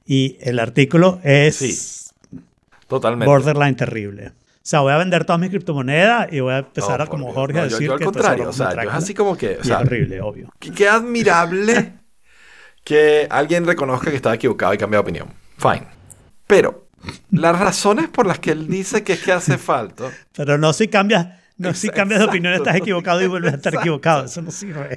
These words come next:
Speaker 2: Exactamente.
Speaker 1: <laughs>
Speaker 2: Y, o sea, las razones por las que él dice que, que ahora hace falta, si hace falta de usar cripto es por, por lo que viene pasando con el gobierno de Canadá,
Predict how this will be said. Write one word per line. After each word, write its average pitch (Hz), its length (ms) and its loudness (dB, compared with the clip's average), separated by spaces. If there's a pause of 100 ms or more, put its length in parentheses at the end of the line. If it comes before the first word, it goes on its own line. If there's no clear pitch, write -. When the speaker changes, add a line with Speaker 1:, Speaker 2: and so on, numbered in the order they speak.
Speaker 2:
Exactamente. 196 1000 -2
Speaker 1:
<laughs> - 40 -4 (840)
Speaker 2:
Y, 180 340 -2
o - 220 -4
sea, 170 100 0
las 143 160 -4
razones 185 320 -4
por 294 120 -8
las - 100 -2
que - 80 -10
él 156 80 0
dice 180 180 -4
que, 170 100 -2
que 175 160 -6
ahora 143 240 -2
hace 180 140 -6
falta, 175 380 -2
si 147 160 -4
hace 143 160 -6
falta 165 260 2
de 156 80 -2
usar 143 240 0
cripto 151 260 -4
es 151 60 0
por, 156 300 0
por 110 180 -2
lo 98 80 -4
que 98 100 -4
viene 95 180 -2
pasando 113 260 -4
con 127 120 2
el 95 80 0
gobierno 85 300 0
de 120 60 -4
Canadá, 87 420 0